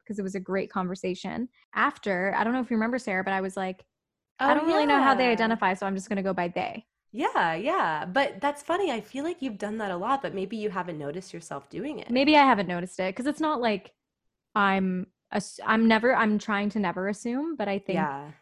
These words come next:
Speaker 1: that that's something that just stood out to me 'cause it just happened recently where I was
Speaker 2: It
Speaker 1: like, "I don't
Speaker 2: did,
Speaker 1: know how
Speaker 2: yeah.
Speaker 1: they identify, so I'm gonna call them they."
Speaker 2: I actually kind of forgot about that. Like, it, it,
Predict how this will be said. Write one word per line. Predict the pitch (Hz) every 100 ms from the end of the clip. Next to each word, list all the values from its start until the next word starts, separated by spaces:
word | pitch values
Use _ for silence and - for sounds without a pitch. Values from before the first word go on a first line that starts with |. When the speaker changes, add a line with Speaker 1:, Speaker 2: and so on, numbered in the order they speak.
| _ _
Speaker 1:
that | 202 190 180 - _
that's | 202 208 202
something | 196 196 190
that | 190
just | 202 -
stood | 202
out | 185 185
to | 196
me |
'cause | 185 -
it | 180
just | - - -
happened | - -
recently | - - - - 98
where | -
I | -
was | 226
Speaker 2:
It | -
Speaker 1:
like, | 233
"I | 277 190 220
don't | 220
Speaker 2:
did, | 214
Speaker 1:
know |
how | 208 202
Speaker 2:
yeah. | 190 -
Speaker 1:
they | 202
identify, | 190 185 196 208
so | 202
I'm | 190
gonna | 185 180
call | 180 185
them | - -
they." | - - - _ _ - -
Speaker 2:
I |
actually | 170 196 220
kind | 196
of | 160
forgot | - 156 165
about | 147 -
that. |
Like, | 180 156
it, | 147 - -
it, | 190 -